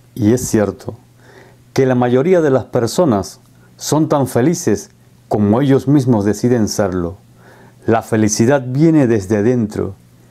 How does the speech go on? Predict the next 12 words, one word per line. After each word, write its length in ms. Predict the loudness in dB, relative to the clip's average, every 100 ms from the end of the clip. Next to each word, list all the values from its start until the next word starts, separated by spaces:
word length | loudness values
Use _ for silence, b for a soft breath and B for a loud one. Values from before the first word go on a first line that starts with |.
| b b b
no 240 | 0 2 0
es 100 | 0
una 220 | 0 0
cuestión 600 | -2 -2 0 0 0 -4 -10 -6
de 220 | -4 -2
cosas 340 | -2 -2 -2
externas. 800 | -4 -6 -4 -2 0 -2 -4 -10 -20 _ _ b b b b b b b -8
Solo 420 | -2 2 2 0
por 300 | -2 -2 0
hoy 400 | 0 0 -2 -8 _ -4
me 260 | 2 4 2
ajustaré 800 | 0 -2 -2 -2 2 2 0